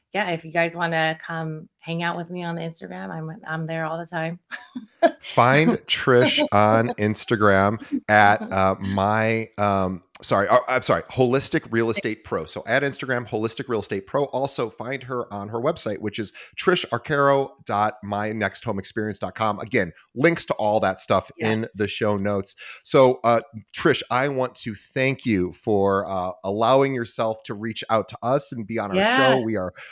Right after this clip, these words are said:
Speaker 2: you, you manifested this. How
Speaker 1: Yes, I
Speaker 2: exciting.
Speaker 1: did. I
Speaker 2: And
Speaker 1: guess I did. Again, you were, like, my
Speaker 2: and
Speaker 1: first show this year. I was like, "I need to manifest myself to be on
Speaker 2: And
Speaker 1: the
Speaker 2: you've
Speaker 1: show."
Speaker 2: done a lot of shows too.
Speaker 1: <laughs> Yeah,
Speaker 2: But f-,
Speaker 1: I've
Speaker 2: the
Speaker 1: done
Speaker 2: first one
Speaker 1: a
Speaker 2: of the year is a big one for me.
Speaker 1: This
Speaker 2: I'm,
Speaker 1: was,
Speaker 2: I'm
Speaker 1: yeah.
Speaker 2: excited.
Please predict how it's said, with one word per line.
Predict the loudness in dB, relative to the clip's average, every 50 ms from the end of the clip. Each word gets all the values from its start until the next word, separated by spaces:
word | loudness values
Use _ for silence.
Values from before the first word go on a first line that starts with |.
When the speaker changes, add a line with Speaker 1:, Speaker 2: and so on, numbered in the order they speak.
| -20 _ _
Speaker 2:
you, | 0 0 0 0 -2 -4
you | -2 -2 2
manifested | 2 4 4 4 4 4 4 4 4 4 2 4 4
this. | 4 2 2 0 -2 -4 -6 -6
How | -2 2 2 4
Speaker 1:
Yes, | 6 6 6 6
I | 8 6 6
Speaker 2:
exciting. | 6 8 8
Speaker 1:
did. | 10 10 10 8 8 6 4
I | 2
Speaker 2:
And | 4 6
Speaker 1:
guess | 6 6 8 8
I | 8 8
did. | 8 6 4 4 4
Again, | 4 4 2 2 2 0
you | 0 2 4
were, | 4 6
like, | 6 6 6
my | 8 6 6
Speaker 2:
and | 6 6 4
Speaker 1:
first | 4 2 0
show | -2 -2 0 2 2 2 0 2 0
this | -2 -2 0
year. | 0 2 4 4 4
I | 4
was | 4 2
like, | 0 0 -2
"I | -8 -10 -8
need | -6 -6 -6 -6
to | -6
manifest | -6 -6 -6 -6 -6 -6 -8 -8 -8
myself | -10 -10 -6 -2 -2 -2 -2 -4
to | -8 -8
be | -4 -4
on | -2
Speaker 2:
And | 2
Speaker 1:
the | 2
Speaker 2:
you've | 2 4
Speaker 1:
show." | 6
Speaker 2:
done | 6 6 6 6
a |
lot | 6 4 4 4 4 4
of | 2 2
shows | 4 6 8 8 8 6 4 2 2
too. | 4 6 6 6 4 2 0
Speaker 1:
<laughs> | 2 2 0 0 -2 -8 -20 _ _
Yeah, | 6 8 8 8 8 6
Speaker 2:
But | 4 2 2
f-, | 0 -6 0 2
Speaker 1:
I've | 4
Speaker 2:
the | 4
Speaker 1:
done | 6 8
Speaker 2:
first | 8 8 6 6
one | 4 4 4
Speaker 1:
a | 4
Speaker 2:
of |
the | 2 2
year | 2 4 4 4 4
is | 4 2
a | 0
big | 2 2 2 2 4
one | 2 0 0 0
for | -2 -4 -4
me. | 0 2
Speaker 1:
This | 2 2
Speaker 2:
I'm, | 2 2 2
Speaker 1:
was, | 2 2 2
Speaker 2:
I'm | 2 0
Speaker 1:
yeah. | -2
Speaker 2:
excited. | -4 -4 -2 0 0 0 0 -2 -6 -10